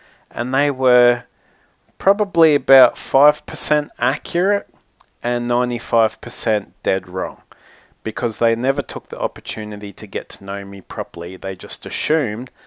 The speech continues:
that they were really good at doing something, and then started, you know, doing this whole try and read me thing and all that sort of stuff. So please don't be that sort of person. Make sure that, yes,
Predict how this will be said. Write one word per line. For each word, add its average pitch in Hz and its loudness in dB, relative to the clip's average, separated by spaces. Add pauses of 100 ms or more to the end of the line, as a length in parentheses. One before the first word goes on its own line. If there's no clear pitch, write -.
(160)
that - -6
they 110 0
were 104 -2
really 110 -4
good 110 -2
at 107 -10
doing 131 -2
something, 165 -6 (360)
and 110 -2
then 107 -4
started, 104 -2 (200)
you 107 -8
know, 101 -8 (260)
doing 101 -6
this 98 -12
whole 95 -6 (160)
try 101 -12
and 90 -14
read 95 -10
me 92 -14
thing 95 -16
and 92 -16
all 90 -14
that 95 -10
sort - -14
of - -16
stuff. - -18 (440)
So - -2
please 196 2
don't 78 -2
be 85 -14
that 82 -14
sort 87 -14
of 85 -20
person. 117 -6 (360)
Make 156 -2
sure 139 2
that, 127 0
yes, 131 -2